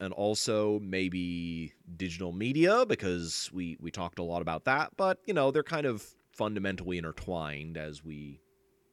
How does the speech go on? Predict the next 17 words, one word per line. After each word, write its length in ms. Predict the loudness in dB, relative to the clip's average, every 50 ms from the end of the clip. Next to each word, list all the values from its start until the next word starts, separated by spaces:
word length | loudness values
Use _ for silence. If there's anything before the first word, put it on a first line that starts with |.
| _ _ _
as 200 | -14 -14 -14 -12
we 140 | -10 -10 -10
discussed 540 | -8 -8 -8 -6 -4 -4 -4 -4 -6 -8 -10
in 120 | -10 -10
this 180 | -10 -12 -12 -12
whole 240 | -10 -8 -8 -8 -8
thing. 460 | -8 -8 -8 -8 -6 -8 -8 -10 -12 -12 -16 -20 -20 -20 -20 _ -10
Uh, 800 | -6 -4 -2 -2 -2 -2 -2 -2 -2 -2 -2 -2 -2 -2 -2 -2
they're, 180 | -2 -2 -4 -4 -6
they're, 160 | -10 -12 -12 -14 _ -8
they're 160 | -4 -4 -4
two 220 | -4 -4 -4 -4 -2
halves 340 | -2 -4 -4 -4 -4 -6 -6
of 80 | -4
the 80 | -4 -4
same 280 | -4 -4 -4 -6 -8
whole. 460 | -6 -2 0 0 0 0 -4 -8 -14